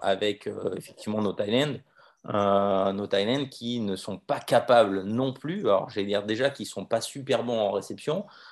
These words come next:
euh, ils sont pas capables non plus, euh, d'être bons en, en, en protection du, du, du quarterback. Euh, on a,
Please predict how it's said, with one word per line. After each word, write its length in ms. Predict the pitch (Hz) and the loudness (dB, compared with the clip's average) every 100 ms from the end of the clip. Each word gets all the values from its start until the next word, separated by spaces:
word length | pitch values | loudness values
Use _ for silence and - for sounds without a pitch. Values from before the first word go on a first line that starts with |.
| - | -12
euh, 480 | - 107 98 95 90 - | -2 2 4 4 2 -2
ils 60 | 104 | -8
sont 200 | - 98 | -8 -4
pas 120 | 117 | -2
capables 400 | - 107 110 104 | 0 2 2 2
non 200 | 110 117 | 0 -2
plus, 340 | - - 220 - - - | -6 -8 -8 -12 -20 -12
euh, 520 | - 95 92 92 92 92 | -2 2 2 2 0 0
d'être 280 | 98 101 113 | 0 2 2
bons 320 | 156 190 - | 2 2 -2
en, 480 | 104 98 196 95 87 | -2 0 2 0 0
en, 960 | - 95 92 90 90 90 87 - 50 50 | -2 -2 -2 -4 -6 -8 -8 -12 -14 -10
en 160 | - 101 | -6 -4
protection 580 | 117 110 110 - 156 | -2 -2 -2 -4 -2
du, 260 | 139 104 98 | -2 -2 -2
du, 220 | 98 95 | -2 -4
du 120 | 95 | -4
quarterback. 520 | 95 104 156 196 - - - - - - | -2 0 2 0 -2 -8 -20 -20 -18 -6
Euh, 160 | 101 98 | -2 -2
on 120 | 107 101 | 0 -2
a, 160 | - | -4